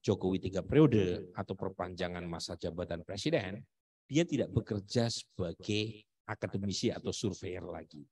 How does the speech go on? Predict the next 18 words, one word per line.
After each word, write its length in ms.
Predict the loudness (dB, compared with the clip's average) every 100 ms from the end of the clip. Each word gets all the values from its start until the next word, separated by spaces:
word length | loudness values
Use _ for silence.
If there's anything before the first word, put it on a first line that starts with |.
| _ 0
Dia 220 | 2 2
bekerja 420 | -2 -4 0 0
sebagai 320 | 0 -4 -4
aktivis 720 | -10 -2 4 4 2 -6 -8 _ _ _ _ _ _ _ _ _ _ _ _ _ 4
yang 280 | 6 6 0 -6 -16 _ _ 0
memperjuangkan 960 | 2 2 -2 0 0 0 -6 -6 -6
agenda 400 | -10 -6 -4 -2
tiga 240 | -2 -2 0
periode. 420 | 2 2 -2 -6 _ _ _ _
Dan 180 | 6 8
menurut 140 | 6 6
saya 240 | 4 2
sih 160 | 0 -4 _ _ _ -4
sah-sah 320 | -2 -2 -4
saja 320 | -4 -4 -2
dalam 240 | 0 0 -2 -10 -12 0
demokrasi. 500 | 2 2 -2 -4 -6 -18 _ _ _ _ _ -2
Meskipun 720 | 0 0 2 4 4 4